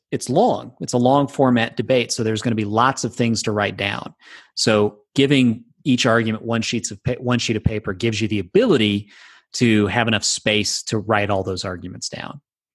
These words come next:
Second step, orient your paper vertically. Some debate formats, they turn their legal pad or their piece of paper horizontally. In policy debate, we want it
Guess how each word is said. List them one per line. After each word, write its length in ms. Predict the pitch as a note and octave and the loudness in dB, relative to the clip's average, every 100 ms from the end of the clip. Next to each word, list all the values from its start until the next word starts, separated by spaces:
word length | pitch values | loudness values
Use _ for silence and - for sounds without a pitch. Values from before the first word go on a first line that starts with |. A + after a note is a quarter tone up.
| _ - - _ _ _ | _ -20 -20 _ _ _
Second 380 | - C#4 A#3+ | 0 2 2
step, 380 | D#3 - - - _ _ _ _ _ _ _ - | 0 0 -2 -6 _ _ _ _ _ _ _ 2
orient 420 | C3+ D#3+ F3 E3+ | 4 6 4 2
your 140 | D3 | 0
paper 400 | C#3 A#2+ A#2 A#2 | 2 0 2 0
vertically. 560 | G#2+ G#2+ G#2 F#2+ - - _ _ _ _ _ | 2 0 0 -4 -12 -16 _ _ _ _ _
Some 280 | - D#3 F#3 | 0 2 4
debate 260 | F3 F3+ | 4 2
formats, 600 | - D#3+ D#3 D#3 E3 - | 2 2 4 2 0 -4
they 120 | - A2 | -2 0
turn 480 | - B2+ B2 B2 | 2 2 2 0
their 280 | C3+ A2+ G#2+ | -2 -2 -2
legal 320 | - C3+ D3+ D3 | 0 2 4 2
pad 420 | D3 C3+ B2+ A#2+ | 2 2 2 2
or 140 | A2 | -2
their 100 | G#2 | -6
piece 220 | G#2 B2+ | -2 -2
of 100 | C3 | -2
paper 280 | A2+ A2+ A#2 | -4 -4 -4
horizontally. 800 | F#2 G#2+ G2+ A2 A#2+ C3 C#3+ F3+ _ _ - | -8 -8 -8 -6 -4 -2 -2 -6 _ _ -20
In 60 | |
policy 400 | - B2+ C3 - | -2 2 4 4
debate, 420 | C#3+ A#2+ A#2+ A#2+ - | 2 4 2 0 -4
we 160 | A#2 A#2 | -2 0
want 240 | A#2 A2+ | 2 0
it 140 | A#2 | 0